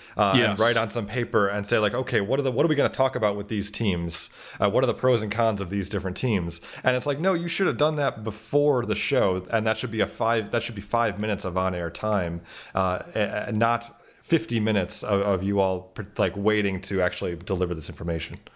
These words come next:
Speaker 2: But when you have forty-five minute, hour-long breaks between games, uh, you're gonna have to cover that ground anyway. And I don't think they had the ability to do live graphics,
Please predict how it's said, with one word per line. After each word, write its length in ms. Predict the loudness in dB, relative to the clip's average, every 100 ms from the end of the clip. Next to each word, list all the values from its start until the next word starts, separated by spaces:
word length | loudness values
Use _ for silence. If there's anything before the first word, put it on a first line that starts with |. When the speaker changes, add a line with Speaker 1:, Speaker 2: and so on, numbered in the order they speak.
| _ _
Speaker 2:
But 240 | 2 2 0
when 160 | -2
you 80 | -2
have 340 | -2 0 -2 -4
forty-five 920 | -14 -4 2 2 2 0 0 0 -2
minute, 320 | 0 0 0
hour-long 480 | 0 0 0 -2 -2
breaks 260 | -2 -4 -4
between 380 | -10 -6 -4 0
games, 600 | 0 0 -2 -6 -8 -6
uh, 380 | 0 2 2 0
you're 140 | -2 -2
gonna 240 | -2 0
have 160 | -2 -6
to 140 | -10
cover 240 | -4 -2 -2
that 140 | -4
ground 220 | -4 -2
anyway. 320 | 0 -2 -4 -8 -16 -6
And 320 | 0 2 0 0
I 100 | -2
don't 180 | -2 -6
think 140 | -6
they 80 | -2
had 120 | -2
the 40 | 0
ability 280 | 0 0
to 40 | 0
do 100 | 0
live 220 | 0 0
graphics, 540 | -2 -2 -6 -16 -16